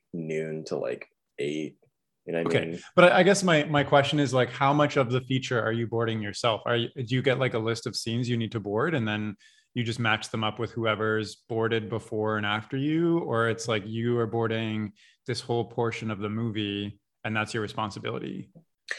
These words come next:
Speaker 1: That would vary. Like, and I think, like I said, this, I think it happens for most features. So, and I guess I'll make a comment about feature in general, 'cause I think what usually happens is, like, you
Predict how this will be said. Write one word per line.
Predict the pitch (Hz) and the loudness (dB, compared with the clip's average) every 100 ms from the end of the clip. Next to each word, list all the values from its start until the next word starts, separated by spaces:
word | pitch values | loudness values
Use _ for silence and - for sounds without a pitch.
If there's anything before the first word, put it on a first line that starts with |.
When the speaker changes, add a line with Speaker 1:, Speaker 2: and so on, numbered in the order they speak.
| - - _ _ - 127 | -12 -18 _ _ -8 4
Speaker 1:
That | 143 147 | 6 6
would | 190 110 - | 4 2 -4
vary. | 95 92 98 127 147 170 - _ | 2 6 8 8 6 2 -6 _
Like, | - 107 95 - - | 4 6 4 2 6
and | |
I | 151 | 8
think, | - 214 208 | 10 8 8
like | 127 | 6
I | 127 | 6
said, | 113 | 4
this, | 92 - - - - - | 2 -2 -4 -16 -12 0
I | 123 | 2
think | 143 | 6
it | 139 | 4
happens | 117 117 107 | 4 2 0
for | 98 | 0
most | 85 85 - | 2 -2 -2
features. | 80 71 78 73 - - | -8 -4 -2 -2 -6 -14
So, | - - 107 98 95 95 - _ _ _ _ _ _ - | 0 6 8 8 6 4 0 _ _ _ _ _ _ 10
and | |
I | 185 | 12
guess | 226 | 12
I'll | 208 | 10
make | 185 - | 8 6
a | |
comment | 123 117 120 | 2 4 6
about | 110 101 | 4 2
feature | 113 107 107 | 0 -2 0
in | 95 85 | 0 0
general, | 76 78 98 110 131 - | -2 0 0 0 -2 2
'cause | 113 | 4
I | |
think | 120 131 | 6 2
what | 107 | 2
usually | 98 92 | -2 -2
happens | 92 82 85 82 | -2 -2 -2 -6
is, | 80 | -4
like, | 80 76 71 - _ _ _ | -2 -2 -4 -14 _ _ _
you | 107 139 175 185 175 170 165 160 - | 2 6 8 10 12 12 12 12 4